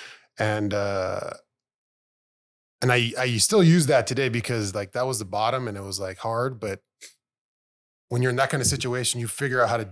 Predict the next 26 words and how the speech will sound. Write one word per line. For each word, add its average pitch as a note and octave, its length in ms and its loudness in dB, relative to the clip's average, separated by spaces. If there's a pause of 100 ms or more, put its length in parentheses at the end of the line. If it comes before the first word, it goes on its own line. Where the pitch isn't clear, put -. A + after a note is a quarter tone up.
(160)
dig B2 180 -4
yourself A#2 400 -2
out. A#2+ 200 -2
I G#2 100 -6
think G#2 200 -10
that, G2+ 80 -10 (140)
you - 100 -12
know, G#2+ 60 -8
some A#2+ 160 -2
of A#2 40 -4
the A#2 60 -6
players A#2 300 -4
that A2 140 -8
got A#2+ 160 2
off B2+ 160 2
that A#2+ 140 -6
team A#2+ 180 -2
and G#2+ 140 -6 (440)
found C3+ 220 4
new C3 80 0
life B2 280 0
in B2 60 -4
the A#2 100 -4
N A2+ 80 -6
F G#2 180 -6
L, G#2+ 260 -4